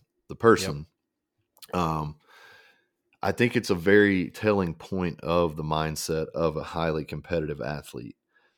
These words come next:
Speaker 1: Um, I don't think that a warrior goes into battle without making peace with the fact that he could die, knowing that he could never come back. And I, just like I don't think a competitor goes into competition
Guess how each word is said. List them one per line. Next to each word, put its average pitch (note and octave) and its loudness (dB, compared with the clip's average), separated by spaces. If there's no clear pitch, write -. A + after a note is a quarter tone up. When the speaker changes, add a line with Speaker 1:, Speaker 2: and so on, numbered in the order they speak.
Speaker 1:
Um, D#2 -4
I E2+ 0
don't F#2+ 0
think F2+ -4
that E2 -2
a D#2 -2
warrior E2+ 2
goes E2 -2
into D#2+ -6
battle E2 0
without F2 2
making E2 -4
peace - -4
with D#2 -12
the D#2+ -8
fact E2 0
that D#2+ -16
he E2+ -8
could D2 -10
die, E2 -4
knowing F#2 2
that D2+ -6
he E2 -10
could D#2 -8
never E2+ 0
come E2 -6
back. D#2+ -2
And E2+ -4
I, E2+ 0
just F#2+ -4
like F#2 0
I F2 2
don't F2+ -4
think F2 -8
a D2+ -8
competitor E2+ -2
goes E2+ -2
into D#2 -8
competition E2+ -6